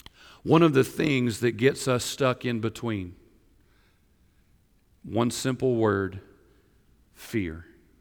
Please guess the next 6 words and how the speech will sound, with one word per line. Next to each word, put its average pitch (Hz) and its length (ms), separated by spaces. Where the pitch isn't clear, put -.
Fear 95 600
is 95 220
natural, 120 840
but 104 140
it's - 340
powerful 92 960